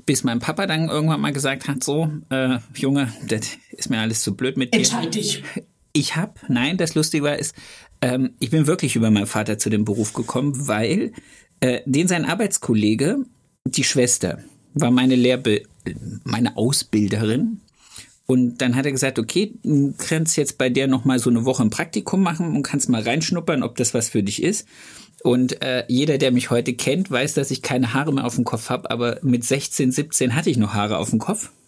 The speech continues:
Speaker 1: Und zwar schulterlange Haare. Richtig toll. <laughs> Und, ähm, Annette hat mir damals in dieser einen Woche Praktikum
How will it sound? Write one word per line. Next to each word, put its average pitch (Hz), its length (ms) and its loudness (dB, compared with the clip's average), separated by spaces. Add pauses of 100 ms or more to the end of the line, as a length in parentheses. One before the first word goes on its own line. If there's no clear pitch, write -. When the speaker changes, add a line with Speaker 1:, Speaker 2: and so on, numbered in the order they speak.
(720)
Speaker 1:
Und 123 100 2
zwar 117 180 0
schulterlange 110 720 2
Haare. 113 380 0 (1300)
Richtig 160 340 -4
toll. - 280 -2 (520)
<laughs> - 1080 -2
Und, - 220 2 (1400)
ähm, 127 460 2 (720)
Annette 127 380 2
hat - 160 -2 (440)
mir 143 200 4
damals 165 420 2
in 151 140 4
dieser 139 300 0
einen 143 220 2
Woche 156 180 0
Praktikum 202 880 -2